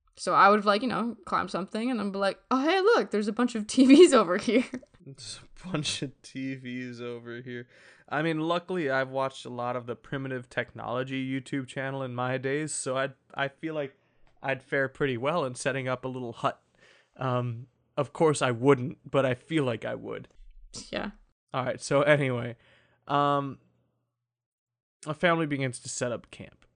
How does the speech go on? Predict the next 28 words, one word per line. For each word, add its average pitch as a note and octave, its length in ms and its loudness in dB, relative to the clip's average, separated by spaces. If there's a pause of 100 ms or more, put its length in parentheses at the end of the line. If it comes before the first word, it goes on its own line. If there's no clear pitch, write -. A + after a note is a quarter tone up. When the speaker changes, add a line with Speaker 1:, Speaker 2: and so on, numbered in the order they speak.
(540)
Speaker 2:
Ren F#3 380 2
goes F3 340 2
to D3+ 100 -4
rub C3+ 340 0 (160)
all C#3 260 4
of B2+ 100 -2
this B2 220 -4
into A#2+ 220 -8
Lewis A2+ 480 -8
because, B2 560 -8
you D3 80 -8
know, A#2+ 260 -10 (300)
apparently C#3 540 0
this B2 180 -8
is A#2+ 140 -6
all C3 220 2
his B2 280 -6
fault. B2 380 -4 (800)
But C#3+ 300 2 (220)
he, E3+ 300 -6
he G#3 180 0
says C4 220 -2
he G#3 100 -2
can't G3 260 -8
be D3 120 -8
perfect D#3+ 480 -6
like G#2 240 -12
her, - 120 -18